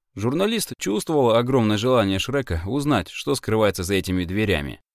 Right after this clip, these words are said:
Будь его воля, американец заглянул бы в каждую из комнат. Но двигало им не простое человеческое любопытство и не страсть исследователя непознанного, а только чувство долга. Когда Излом понял, в чем тут дело, он не мог решить, глупо это или смешно,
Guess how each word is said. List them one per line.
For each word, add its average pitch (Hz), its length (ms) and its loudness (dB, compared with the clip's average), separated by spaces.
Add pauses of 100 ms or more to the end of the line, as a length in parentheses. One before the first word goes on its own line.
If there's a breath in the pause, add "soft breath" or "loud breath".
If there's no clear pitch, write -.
(280)
Будь 113 300 0
его 139 240 4
воля, 107 480 0
американец 104 580 -2
заглянул 143 520 0
бы 131 180 0
в - 80 -10
каждую 87 640 0
из 85 180 -4
комнат. 73 500 -4 (300)
Но 90 200 -2
двигало 180 440 2
им 156 360 2
не 147 220 0
простое 165 680 0
человеческое 110 600 2
любопытство 98 760 -2 (120)
и 170 200 -2
не 190 160 0
страсть 123 480 0
исследователя 107 760 0
непознанного, 82 840 -2 (380)
а 143 160 2
только 107 360 -2
чувство 82 360 -4
долга. 73 480 -4 (340)
Когда 165 380 0
Излом 156 420 2
понял, 135 560 0
в - 60 -8
чем 135 200 2
тут 101 200 -2
дело, 135 440 2
он 170 280 0
не 127 80 4
мог 131 260 4
решить, 131 420 0
глупо 143 460 -2
это 82 440 -2
или 131 260 0
смешно, 95 580 -2